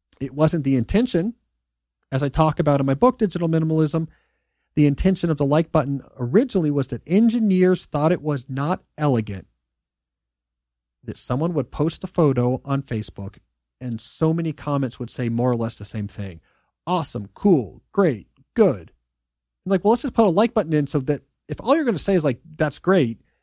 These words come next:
just click that button and we'll, we'll count up how many people said that so that you don't have to waste time scrolling through comments that are all just simple positive affirmations.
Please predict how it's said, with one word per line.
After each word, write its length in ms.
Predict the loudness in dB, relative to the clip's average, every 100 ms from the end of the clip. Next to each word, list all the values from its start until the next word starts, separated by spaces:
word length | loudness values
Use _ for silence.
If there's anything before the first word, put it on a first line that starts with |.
| _ _ -6
just 200 | -6 2
click 240 | 0 2
that 200 | -2 4
button 240 | 2 4
and 80 | 0
we'll, 160 | 0 -4
we'll 140 | -10 -4
count 360 | 2 2 2
up 140 | -2 0
how 120 | -2
many 140 | -2
people 260 | -4 -6 -6
said 260 | 2 2 2
that 160 | -4
so 100 | -2
that 80 | -4
you 60 | 0
don't 100 | -2
have 100 | 0
to 60 |
waste 300 | 0 0 -2
time 220 | -4 -4 -4
scrolling 320 | -4 -4 -4
through 100 | -8
comments 460 | -8 -6 -6 -8
that 80 | -10
are 80 | -8
all 200 | -2 -2
just 240 | -2 -8
simple 240 | -6 -6 -6
positive 460 | -8 -8 -6 -8 _ _ _ _ -2
affirmations. 520 | 0 0 -2 -2